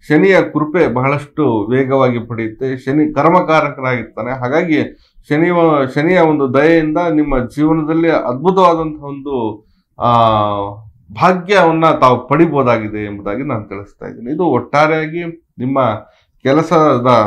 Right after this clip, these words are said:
ಒಂದು ಸ್ಥಳದಲ್ಲಿನ ಸಮಸ್ಯೆ ಅಥವಾ ನಿರುದ್ಯೋಗದಂತಹ ಸಮಸ್ಯೆಗಳಿಗೆ ಪರಿಹಾರ ರೂಪಕವಾಗಿ ನಡೆಯುವಂತಹ ಒಂದು ಕಾರ್ಯವಿಧಾನ ಎಂಬುದಾಗಿ ನಾವು ನೋಡಬಹುದಾಗಿದೆ. ತಾವು ಇದು ವೇಗವಾಗಿ ಪಡೆಯಲಿಕ್ಕೆ ಬೇಕಾದಂತಹ ಕೆಲವು ತಂತ್ರಾಧಾರಿತವಾದಂತಹ ವ್ಯವಸ್ಥೆ, ಪೂಜೆಗಳು ಸಹ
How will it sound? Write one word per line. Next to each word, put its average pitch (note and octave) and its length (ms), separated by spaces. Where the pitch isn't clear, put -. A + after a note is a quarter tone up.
ಒಂದು A2+ 200
ಸ್ಥಳದಲ್ಲಿನ C#3 640
ಸಮಸ್ಯೆ C3+ 460
ಅಥವಾ E3 220
ನಿರುದ್ಯೋಗದಂತಹ E3 840
ಸಮಸ್ಯೆಗಳಿಗೆ A2 880
ಪರಿಹಾರ D#3 420
ರೂಪಕವಾಗಿ D#3 640
ನಡೆಯುವಂತಹ B2+ 540
ಒಂದು A2 460
ಕಾರ್ಯವಿಧಾನ A#2 640
ಎಂಬುದಾಗಿ G2+ 460
ನಾವು G2 180
ನೋಡಬಹುದಾಗಿದೆ. G2+ 800
ತಾವು G#3+ 640
ಇದು F3+ 540
ವೇಗವಾಗಿ G3+ 560
ಪಡೆಯಲಿಕ್ಕೆ F3 360
ಬೇಕಾದಂತಹ D#3+ 720
ಕೆಲವು C#3+ 380
ತಂತ್ರಾಧಾರಿತವಾದಂತಹ D#3 1300
ವ್ಯವಸ್ಥೆ, B2+ 640
ಪೂಜೆಗಳು B2+ 600
ಸಹ B2 280